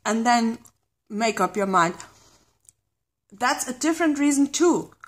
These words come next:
But if you just, you know, are dishonest or you cheat on your lover, your partner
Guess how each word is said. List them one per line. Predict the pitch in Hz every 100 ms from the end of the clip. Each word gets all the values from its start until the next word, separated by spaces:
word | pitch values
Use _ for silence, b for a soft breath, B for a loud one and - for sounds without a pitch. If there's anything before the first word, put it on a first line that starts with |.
| _ _
But | 226
if | 247 240
you |
just, | 233 - 220 - 214
you |
know, | 208 196
are | 196 185
dishonest | 185 175 - - 302 311 143 - - - _ _
or | 208
you | 208 196 -
cheat | - - 294 262 - -
on | 240 226
your | 208 190
lover, | 180 185 254 311 185 156 - _ -
your | 202 196
partner | - - - 277 294 202 147 -